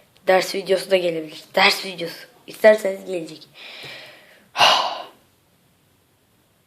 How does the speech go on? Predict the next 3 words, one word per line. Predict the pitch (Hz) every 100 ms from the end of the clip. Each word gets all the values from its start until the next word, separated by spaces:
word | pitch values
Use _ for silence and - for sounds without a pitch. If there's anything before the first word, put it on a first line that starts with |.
| _ _ _ _ _ _ _ _
Hop. | - 190 - - _ _ _ 180
Netle. | 180 180 196 180 - -
Heh. | 175